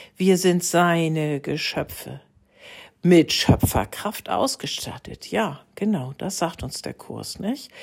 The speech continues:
Also du bist Geist von Gottes Geist und die Schöpferkraft, die der, die der Herr hat, die, die haben wir sozusagen geerbt als seine Kinder. Aber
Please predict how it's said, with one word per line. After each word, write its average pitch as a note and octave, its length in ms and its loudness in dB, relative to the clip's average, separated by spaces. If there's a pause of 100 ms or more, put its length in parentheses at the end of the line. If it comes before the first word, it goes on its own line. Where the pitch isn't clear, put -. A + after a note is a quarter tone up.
(200)
Also F3 180 0
du E3+ 140 -2
bist D3+ 260 -4
Geist D#3 380 4
von D3+ 180 -6
Gottes C#3 400 -6
Geist A3 540 0
und D#3 180 -8
die - 80 -8
Schöpferkraft, A3+ 960 -2
die D#3+ 120 -2
der, D3 280 0 (340)
die D#3+ 120 0
der C#3+ 160 4
Herr C#3+ 420 0
hat, E3+ 240 -4 (380)
die, D3+ 260 -2 (100)
die D3+ 140 -6
haben D3+ 340 -2
wir D#3+ 140 0
sozusagen D3+ 640 -6
geerbt C3+ 500 -2
als D#3 160 -8
seine C#3 280 -4
Kinder. B2+ 500 -8 (920)
Aber D3+ 440 4